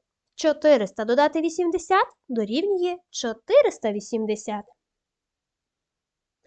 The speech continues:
Молодці, з цим завданням ви впоралися. А тепер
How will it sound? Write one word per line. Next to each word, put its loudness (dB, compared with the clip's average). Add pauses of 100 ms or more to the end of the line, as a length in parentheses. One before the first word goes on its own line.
(220)
Молодці, 0
з -20
цим 0
завданням -2
ви -2
впоралися. 0 (920)
А -8
тепер 0